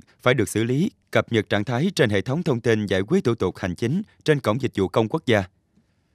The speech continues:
Người dân khi làm thủ tục cấp phiếu lý lịch tư pháp có thể làm tại nhà, và nếu đến trung tâm phục vụ hành chính công thì chỉ cần xuất trình căn cước công dân để đối chiếu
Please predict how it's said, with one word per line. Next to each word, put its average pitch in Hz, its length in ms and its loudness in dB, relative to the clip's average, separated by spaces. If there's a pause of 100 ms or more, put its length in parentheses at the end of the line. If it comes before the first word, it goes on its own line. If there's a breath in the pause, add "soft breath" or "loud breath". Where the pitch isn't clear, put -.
(120)
Người 127 180 4
dân 139 240 2
khi 147 140 0
làm 110 220 2
thủ 110 160 -2
tục 101 280 -2
cấp 165 160 -4
phiếu 180 160 2
lý 185 120 4
lịch 113 180 0
tư 131 120 2
pháp 185 260 -2 (240)
có 185 100 2
thể 127 140 4
làm 104 200 2
tại 92 160 0
nhà, 92 240 -2 (340)
và 113 180 4
nếu 139 120 2
đến 170 200 2
trung 131 180 2
tâm 120 180 2
phục 104 220 -4
vụ 98 120 0
hành 92 160 -6
chính 156 180 -2
công 113 240 2 (280)
thì 113 140 0
chỉ 143 140 0
cần 107 240 0
xuất - 220 -2
trình 92 220 0
căn 120 180 -2
cước 147 200 0
công 110 200 0
dân 107 220 0 (180)
để 101 120 0
đối 143 140 0
chiếu 139 240 0